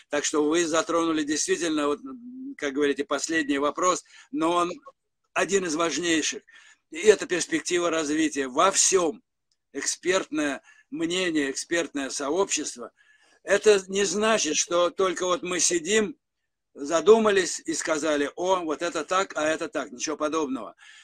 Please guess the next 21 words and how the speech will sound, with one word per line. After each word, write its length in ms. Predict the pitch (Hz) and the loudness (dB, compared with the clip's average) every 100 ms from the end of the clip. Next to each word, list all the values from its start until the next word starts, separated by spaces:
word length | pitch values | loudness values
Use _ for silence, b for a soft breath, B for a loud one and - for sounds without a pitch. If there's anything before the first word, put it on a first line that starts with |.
| B | B
Дело 220 | 165 175 160 | -4 -2 0
в 60 | |
том, 300 | 202 208 196 | 2 2 0
что 300 | - - 180 - | -8 -4 -4 -4
экспертное 580 | 147 - 190 190 170 160 | -6 -2 0 0 -2 -2
сообщество 640 | 165 180 170 135 - 151 | 0 0 0 -4 -6 -2
работает 480 | 156 165 190 180 147 | 0 0 -2 -2 -2
в 60 | |
своих 360 | - 170 175 165 | -2 0 0 -2
отраслях. 640 | 151 151 143 147 139 110 _ b b b | -4 -2 -2 -2 -4 -6 _ b b b
Вот 180 | 147 156 | -6 -4
сейчас 580 | 165 160 196 196 - - - | -2 2 4 4 0 -10 -4
огромный 960 | 165 156 190 196 220 220 202 196 175 - _ _ _ _ _ - | -4 -2 4 8 8 8 2 0 -2 -6 _ _ _ _ _ -8
потенциал 840 | 170 190 175 - 190 208 196 151 _ - | -4 -2 -2 2 4 6 4 0 _ -4
приобретает, 920 | 165 175 165 170 196 196 202 185 - | -2 0 0 -2 2 4 4 0 -8
э, 640 | 151 165 165 160 156 151 - - | -8 -4 -2 0 -2 -4 -8 -8
информационные 840 | 190 185 180 180 190 190 180 170 | -2 0 0 0 2 2 2 -2
технологии. 800 | 175 151 170 165 160 127 104 - _ _ - | -2 -4 -2 -2 -2 -4 -10 -14 _ _ -6
На 160 | 151 | -4
базе 340 | 147 196 185 185 | 2 2 2 0
этого 640 | - 175 202 190 151 | -2 0 0 2 -2